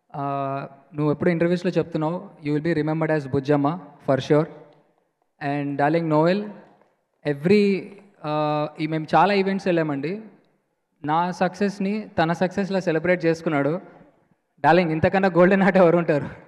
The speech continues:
So నీకు ఈ ఫిల్మ్ ఎంత ఇంపార్టెంట్ తెలుసు, నీకు సర్ప్రైజ్ చేసావు మామ నువ్వు. And, uh, uh,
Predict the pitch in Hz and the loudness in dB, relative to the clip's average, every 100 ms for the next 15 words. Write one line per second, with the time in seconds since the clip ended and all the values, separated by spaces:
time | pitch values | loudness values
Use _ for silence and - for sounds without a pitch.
0 | _ _ _ _ _ _ _ _ 170 156 | _ _ _ _ _ _ _ _ 0 0
1 | 160 190 185 202 190 165 160 160 160 180 | 2 2 6 8 8 4 -2 -2 4 4
2 | 185 175 180 175 170 156 151 170 175 170 | 6 4 4 4 4 2 2 0 -4 -4
3 | 151 170 170 156 139 147 - 143 190 190 | -6 0 4 4 4 0 0 4 6 6
4 | 175 170 170 156 151 147 147 190 - - | 6 6 6 4 0 0 0 -2 -8 -20
5 | _ _ _ _ _ _ _ - 165 151 | _ _ _ _ _ _ _ -8 -2 0
6 | 147 147 143 143 139 139 - - _ _ | 4 4 4 2 -4 -10 -18 -20 _ _
7 | _ _ _ _ _ _ _ _ _ _ | _ _ _ _ _ _ _ _ _ _
8 | 160 139 139 | -4 -2 -4